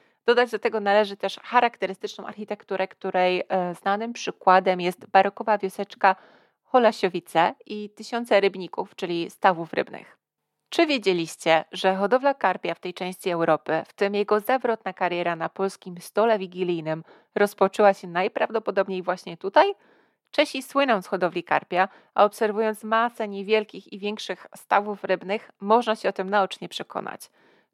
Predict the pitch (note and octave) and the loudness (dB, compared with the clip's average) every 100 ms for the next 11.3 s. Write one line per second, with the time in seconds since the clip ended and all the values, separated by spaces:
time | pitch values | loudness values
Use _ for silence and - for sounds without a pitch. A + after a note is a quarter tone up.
0 | - B3 C#4 C4+ A#3+ - B3 A#3 - G3 | -2 4 4 4 -4 -2 -2 -2 0 0
1 | F#3 - F#3 G3+ F#3 F3+ G3 F#3+ - F#3 | 0 -2 -2 -2 -4 -2 0 -2 -6 -4
2 | G3 B3 - G#3 G#3 - - G#3 F#3+ F#3+ | -2 -2 -8 -8 -8 -6 -6 -2 -2 -2
3 | - G#3 - G3+ - - - A#3+ A3 G3 | -4 -6 -4 -10 -8 -12 2 2 2 -2
4 | F#3 - F3+ F3+ - G3 F3 D#3 _ - | -4 -6 -8 -8 0 0 0 -6 _ -20
5 | _ - A3 G#3 G#3 A3 _ _ - E3+ | _ -2 0 2 0 -4 _ _ 0 2
6 | D#3+ - F#3+ - G#3 - F#3 D#3 - - | 2 -2 -8 -6 -10 -6 -6 -4 -6 -6
7 | - _ _ _ A3+ B3 G#3 A3 - G3+ | -20 _ _ _ -6 -4 0 0 4 4
8 | F#3 - F#3+ F#3+ F#3 F3 F3 G3+ G#3+ G3+ | 4 2 2 2 0 -8 -8 -6 -2 -2
9 | F#3 F3+ - - B3+ A#3+ G#3 G3+ F#3 F#3 | -2 -2 -6 -4 -2 0 0 -2 -4 -6
10 | F3 E3 E3+ - _ _ _ F#3+ G3+ G3 | -4 0 0 0 _ _ _ -4 2 2
11 | E3+ - G#3+ | 2 -2 -2